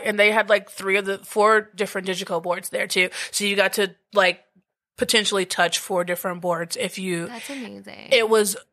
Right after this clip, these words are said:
Speaker 1: heaven. But my point is, is that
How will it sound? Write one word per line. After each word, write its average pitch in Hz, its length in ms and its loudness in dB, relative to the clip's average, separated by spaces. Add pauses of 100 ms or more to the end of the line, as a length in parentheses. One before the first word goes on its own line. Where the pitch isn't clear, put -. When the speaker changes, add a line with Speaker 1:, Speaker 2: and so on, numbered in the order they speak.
(400)
Speaker 1:
heaven. 190 540 0 (220)
But 220 360 2 (360)
my 247 220 -2
point 349 260 4
is, 269 180 6
is 262 120 -4
that 220 320 2